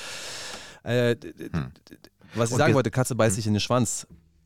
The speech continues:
Speaker 1: Ja, genau, das ist es ja. Wir haben zu wenig Wohnungen für die Leute, die hier sind und wir dachten, es wäre gar kein Problem, wenn wir Millionen mehr herholen und reinlassen und dann, äh, verschärfen sich die Probleme, die du so schon auf dem Wohnungsmarkt hattest. Was
Speaker 2: Ja.
Speaker 1: sollen da, wie sollen denn die Bürger dann darüber denken?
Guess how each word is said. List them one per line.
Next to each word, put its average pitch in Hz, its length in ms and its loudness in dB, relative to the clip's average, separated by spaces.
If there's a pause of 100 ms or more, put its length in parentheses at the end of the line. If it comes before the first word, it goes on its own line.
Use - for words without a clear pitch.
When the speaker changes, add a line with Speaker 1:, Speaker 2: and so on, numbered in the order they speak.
Speaker 1:
Ja, 101 100 0
genau, 101 200 4
das 101 140 -2
ist 143 140 0
es 131 80 0
ja. 78 200 4
Wir 90 240 0
haben 98 280 4
zu 101 160 -2
wenig 98 280 2
Wohnungen 98 260 2
für - 100 -4
die 92 80 2
Leute, 85 240 2
die - 100 -6
hier 85 200 2
sind 135 200 4
und 101 100 0
wir 90 100 2
dachten, 95 280 0
es - 140 -2
wäre 90 160 2
gar 87 160 2
kein 107 100 2
Problem, 110 320 2
wenn 92 160 4
wir 90 80 4
Millionen 92 720 4
mehr 90 180 4
herholen 90 600 2
und - 260 -4
reinlassen 80 480 0
und - 220 -6
dann, 123 320 -2
äh, - 640 -6
verschärfen 117 520 0
sich 113 140 -2
die 123 80 -4
Probleme, 117 400 0
die 117 100 0
du 110 100 -4
so 123 140 -2
schon - 140 -4
auf - 100 -4
dem 110 80 -6
Wohnungsmarkt 117 400 -2
hattest. - 440 -4
Was 104 240 0
Speaker 2:
Ja. 185 100 4
Speaker 1:
sollen 131 120 0
da, 123 220 2 (140)
wie 113 240 0
sollen 131 180 4
denn 127 140 0
die 117 80 -4
Bürger 123 260 2
dann 120 320 0
darüber 123 280 2
denken? 143 360 0